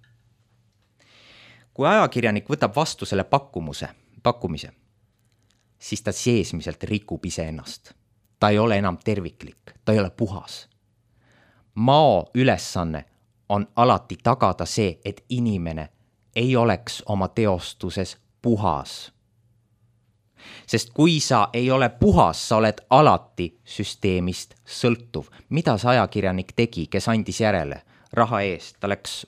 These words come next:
suurde ajalehte tööle. Selle asemel, et jaa, okei, ta võib, ta muidu oleks saanud teha läbinisti ausalt oma tööd, aga noh, ta ei pakuta sellist raha. Noh, selle, selle eest. Ikkagi suures ajalehes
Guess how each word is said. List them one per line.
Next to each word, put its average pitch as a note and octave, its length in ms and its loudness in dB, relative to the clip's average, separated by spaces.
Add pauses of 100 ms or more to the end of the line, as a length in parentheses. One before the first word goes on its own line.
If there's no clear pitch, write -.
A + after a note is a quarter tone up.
suurde G#2+ 540 -2
ajalehte G2+ 480 0
tööle. F#2 240 -2
Selle G3 240 2
asemel, D3+ 300 -2
et C#3+ 80 -6
jaa, D3+ 160 2
okei, B2 280 -4
ta C3+ 140 -4
võib, C3 220 -4 (400)
ta C3+ 200 4
muidu D#3 360 0
oleks C3+ 280 2
saanud D3+ 420 2 (260)
teha D3+ 220 4
läbinisti B2 460 2
ausalt G#2+ 400 0
oma F2+ 200 -2
tööd, F2+ 260 -2
aga D#3 160 -4
noh, F3+ 80 -6
ta D3+ 160 -4 (1300)
ei C#3+ 120 -2
pakuta C3 380 2
sellist E2+ 320 -4
raha. D#2 220 -6 (420)
Noh, F#2 100 -6
selle, D#2 320 -8
selle F2 440 -8
eest. - 120 -6
Ikkagi A#2+ 300 0 (140)
suures E3 360 2
ajalehes B2 460 0